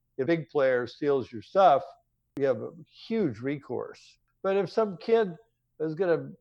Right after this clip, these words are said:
take my pictures and put it on his webpage or whatever, I don't care.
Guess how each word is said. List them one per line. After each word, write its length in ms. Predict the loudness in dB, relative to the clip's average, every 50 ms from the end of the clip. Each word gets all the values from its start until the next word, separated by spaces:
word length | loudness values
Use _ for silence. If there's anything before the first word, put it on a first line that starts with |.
| _ _ _ _ _ _
take 240 | -4 -4 -4 -4 -2
my 120 | 0 0
pictures 460 | 0 0 0 -2 -2 -2 -6 -6 -6 -6
and 120 | -6 -4
put 200 | -2 -2 0 0
it 80 | 0 0
on 180 | -2 -2 -2
his 120 | -4 -6 -4
webpage 840 | 2 2 2 2 2 -2 -4 -2 -2 0 0 0 0 0 -2 -2
or 100 | -4 -2
whatever, 300 | -2 -2 -2 -2 -4 -6
I 160 | -4 -4 -2
don't 240 | -2 -2 -4 -6 -10
care. 320 | -12 -12 -10 -12 -14 -16